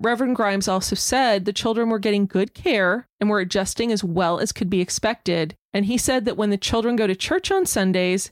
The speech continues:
they looked like they were happy. So I had a little note in here as Kathy and I were researching this.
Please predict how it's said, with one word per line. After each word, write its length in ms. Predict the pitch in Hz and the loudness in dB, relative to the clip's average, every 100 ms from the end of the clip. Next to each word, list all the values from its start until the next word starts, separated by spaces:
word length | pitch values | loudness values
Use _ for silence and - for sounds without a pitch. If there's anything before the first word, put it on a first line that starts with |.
| _ | _
they 160 | 254 | -2
looked 540 | 277 202 202 196 - - | 0 0 0 0 -2 -2
like 160 | 302 | -2
they 100 | - | 0
were 120 | 294 302 | 0 2
happy. 560 | 294 466 - 135 - - _ _ - | 0 -2 -4 -6 -8 -16 _ _ -6
So 120 | - | -2
I 40 | |
had 120 | 392 427 | 2 2
a 40 | |
little 160 | 320 226 | 2 2
note 440 | 196 180 190 254 | 4 4 0 -2
in 140 | 233 269 | -2 0
here 460 | 277 277 277 277 - | 2 2 2 0 0
as 220 | 196 180 | -2 -2
Kathy 260 | 220 196 | -4 -2
and 100 | 214 | 0
I 40 | 208 | 0
were 140 | 190 | 2
researching 520 | 170 190 240 247 277 | 0 0 0 0 2
this. 560 | 277 294 330 - - - | 2 2 0 -4 -4 -4